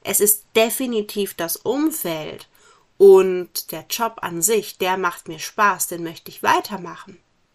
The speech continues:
dann müssen wir uns anschauen, wie wir uns das Umfeld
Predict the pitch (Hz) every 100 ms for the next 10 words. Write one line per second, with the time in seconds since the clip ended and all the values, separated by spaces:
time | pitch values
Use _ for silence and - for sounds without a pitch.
0 | _ _ _ _ _ - 165 160 175 240
1 | 370 - _ _ _ - 202 247 269 294
2 | - 180 165 - 165 160 180 254 320 _
3 | _ - 185 185 220 269 294 285 294 285
4 | - 196 220 285 - - - 175 - -
5 | - 180 175 170 - 165 156 175 262 -